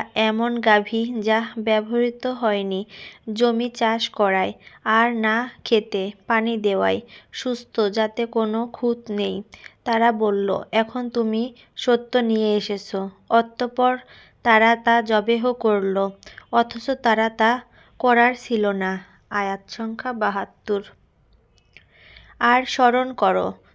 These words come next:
যখন তোমরা একজনকে হত্যা করলে, অতঃপর সে ব্যাপারে একে অপরকে দোষারোপ করলে, আর আল্লাহ প্রকাশ করে দিলেন তোমরা যা গোপন করছিলে। আয়াত সংখ্যা তিহাত্তর।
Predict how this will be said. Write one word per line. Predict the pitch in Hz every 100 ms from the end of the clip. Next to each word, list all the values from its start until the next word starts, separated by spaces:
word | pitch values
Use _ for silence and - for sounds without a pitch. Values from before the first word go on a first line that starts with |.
| _
যখন | 214 240 233 262 247
তোমরা | 240 220 226 208
একজনকে | 233 220 226 240 233 254
হত্যা | 240 220 - - 233
করলে, | 233 220 202 202
অতঃপর | 190 220 - 240 233 233 233 254 - - -
সে | - - 262
ব্যাপারে | 220 233 226 220 226 240 220
একে | 226 226 233
অপরকে | 220 220 233 240 240 214 226
দোষারোপ | 220 226 226 240 233 240 240
করলে, | 202 190 185 185 202 - - - -
আর | 220 208
আল্লাহ | 202 226 226 240 262
প্রকাশ | 262 226 220 233 233
করে | - 226 220 208
দিলেন | 214 202 202 233 226
তোমরা | 233 220 233
যা | 226 233
গোপন | 220 226 220 233 240
করছিলে। | 233 202 202 - 190 - 196 - - - - - - - -
আয়াত | - 196 196 196
সংখ্যা | - 233 226 226 262
তিহাত্তর। | - 226 220 214 - - 190